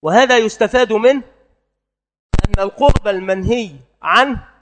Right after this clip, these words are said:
في قوله تعالى: "ولا تقربوهن حتى يطهرن"، قرب خاص لا مطلق القرب، فالذي نهي عنه في هذه الآية هو الجماع ومقدماته،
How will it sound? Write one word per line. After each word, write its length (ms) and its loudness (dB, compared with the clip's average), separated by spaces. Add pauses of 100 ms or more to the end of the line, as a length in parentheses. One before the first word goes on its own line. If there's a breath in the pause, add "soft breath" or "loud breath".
(380)
في 140 2
قوله 440 2
تعالى: 400 2
"ولا 320 2
تقربوهن 800 -4
حتى 460 -4
يطهرن"، 480 -2 (600)
قرب 360 -2
خاص 760 -2 (680)
لا 480 -2
مطلق 580 -2
القرب، 460 -4 (1120)
فالذي 400 -8
نهي 300 0
عنه 320 0
في 180 -6
هذه 320 -2
الآية 500 0 (340)
هو 140 2
الجماع 440 0
ومقدماته، 960 -2